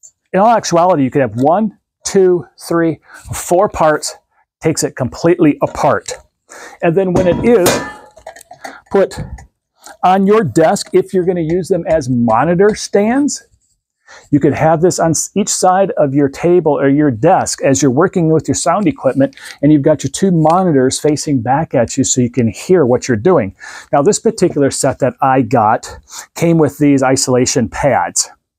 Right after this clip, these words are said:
So you can see that they are kind of cut, one set for each side. So that way you could put your speaker on and it could have a slight tip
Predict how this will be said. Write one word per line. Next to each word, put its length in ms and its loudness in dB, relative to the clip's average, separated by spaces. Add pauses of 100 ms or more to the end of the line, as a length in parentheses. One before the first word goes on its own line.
(360)
So 420 2 (120)
you 100 0
can 140 -2
see 280 2
that 320 -2
they 360 0
are 340 0 (1300)
kind 180 0
of 180 -4
cut, 440 -2 (100)
one 300 2 (480)
set 400 -2 (380)
for 240 -2
each 200 0
side. 560 0 (880)
So 180 0
that 320 0
way 600 0 (160)
you 100 0
could 160 -2
put 180 -2
your 60 0
speaker 480 -2
on 280 0 (160)
and 120 0
it 60 -2
could 120 -2
have 300 -2 (100)
a 60 -16
slight 600 -2 (440)
tip 300 -2